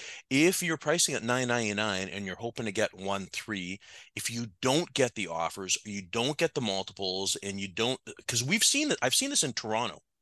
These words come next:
where in that particular case, they get offers, but it tops out at one point one. The seller doesn't want that. They never intended to take anything less than one point three.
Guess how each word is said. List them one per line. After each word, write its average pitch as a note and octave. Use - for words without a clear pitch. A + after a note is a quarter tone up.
where A2
in A#2
that B2+
particular C3
case, A#2
they A2
get A#2+
offers, G#2
but G#2
it F#2+
tops -
out A2+
at -
one G#2+
point G2+
one. G#2+
The D#2
seller G#2+
doesn't A#2
want A2
that. G2+
They A2+
never G#2
intended C3+
to A2+
take G#2
anything G#2
less G#2
than F#2+
one G2+
point G2
three. B2